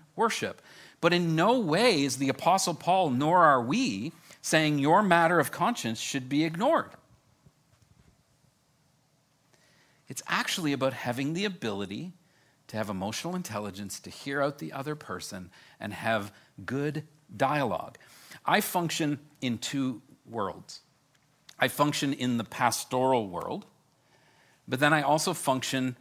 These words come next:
in the academic and seminary world. And oh, what a difference.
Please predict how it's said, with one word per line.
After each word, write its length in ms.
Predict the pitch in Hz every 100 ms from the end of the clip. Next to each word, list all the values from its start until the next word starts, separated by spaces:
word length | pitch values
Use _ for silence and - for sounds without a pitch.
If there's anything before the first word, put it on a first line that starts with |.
| _ _ _ _
in 360 | 127 123 123 127
the 140 | 123
academic 580 | 107 127 117 120 127 -
and 140 | 127
seminary 580 | 120 156 175 139 95 85
world. 320 | 82 87 87 _ _ _ _ _ _ _ _ _ - - _ _ _ -
And 220 | 143 143 -
oh, 360 | 180 226 208 151
what 220 | 151 180
a 80 | 131
difference. 720 | 110 170 - - - -